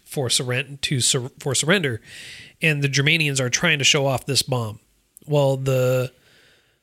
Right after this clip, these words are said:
the solution is, is, and this is what, uh, Izetta comes up with to Fine, is that she will drain the world of magic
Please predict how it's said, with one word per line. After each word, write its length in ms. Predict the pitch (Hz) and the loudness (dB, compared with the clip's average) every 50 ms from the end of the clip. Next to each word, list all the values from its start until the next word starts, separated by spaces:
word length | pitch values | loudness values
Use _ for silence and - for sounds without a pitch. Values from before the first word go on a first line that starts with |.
| _ _ _ _ - | _ _ _ _ -4
the 300 | 160 160 151 147 139 135 123 | 2 2 4 4 4 2 2
solution 540 | - - 175 196 277 302 - - 165 139 | 2 2 2 4 4 4 4 4 2 2
is, 420 | 139 131 127 127 123 120 - - - | 2 2 2 2 2 0 0 -2 -2
is, 640 | - 165 151 147 143 143 139 139 143 131 - - - _ _ _ - | -2 0 0 0 0 -2 -2 -4 -6 -8 -10 -10 -12 _ _ _ -6
and 280 | 170 156 143 139 135 | -4 -4 -2 0 2
this 180 | 135 139 - - | 4 4 4 4
is 280 | 151 139 127 120 - | 2 2 0 -2 -2
what, 420 | 147 131 139 135 127 123 120 - _ _ _ _ - | -2 0 0 0 0 -2 -6 -10 _ _ _ _ -8
uh, 340 | 156 143 127 123 120 127 - | -6 -6 -4 -4 -6 -6 -6
Izetta 480 | - 131 131 123 127 143 135 131 123 117 | -2 0 0 2 4 4 4 2 2 0
comes 240 | - 147 135 123 131 | -2 -2 0 2 2
up 180 | 160 160 - | 0 0 0
with 240 | 156 143 127 120 - - | 0 0 0 0 -2 -6
to 200 | - - 202 185 | -4 -2 -4 -4
Fine, 240 | - - 147 131 127 | -2 -2 -2 0 2
is 460 | 123 120 127 143 139 139 147 139 131 | 2 2 2 2 2 2 2 2 0
that 180 | - 147 147 143 | -2 -2 0 2
she 200 | - - - 214 | 2 2 2 0
will 240 | 226 254 262 254 226 | 0 -2 -4 -4 -4
drain 640 | 185 160 151 151 139 147 156 165 180 208 240 262 254 | -4 -4 -4 -4 -2 -2 -2 -2 -2 -2 -4 -2 0
the 60 | 247 | 0
world 340 | 208 175 185 180 180 175 165 | 0 2 2 2 2 2 2
of 260 | 165 151 147 147 143 139 | 0 -2 -4 -6 -6 -4
magic 640 | 131 135 135 135 131 127 117 110 98 90 - - | -2 0 2 2 2 0 0 -4 -6 -8 -14 -18